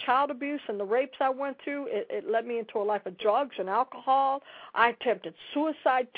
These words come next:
twice because I didn't want to live. Got into a gay lifestyle because I was tired of the beatings and the rapes, uh, that were happening until I was miraculously delivered July nineteen seventy-five. You think I've been preaching this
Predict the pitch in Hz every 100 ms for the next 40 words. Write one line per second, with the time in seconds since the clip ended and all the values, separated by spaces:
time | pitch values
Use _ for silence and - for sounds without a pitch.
0 | - 247 254 339 - - 233 - 214 202
1 | 202 214 220 202 190 196 247 294 294 -
2 | - - 247 254 285 277 262 214 175 240
3 | 254 233 214 254 269 - 277 277 269 -
4 | 226 220 196 - - 233 262 240 220 190
5 | 170 233 262 269 233 196 190 214 269 277
6 | - - - - - 214 196 220 202 202
7 | 190 208 220 269 294 285 226 208 240 208
8 | 208 202 196 202 196 190 202 240 269 -
9 | 262 254 262 269 359 269 202 - - -
10 | - 240 220 240 233 233 233 247 233 254
11 | 233 220 226 208 254 294 370 370 330 269
12 | - 311 - 311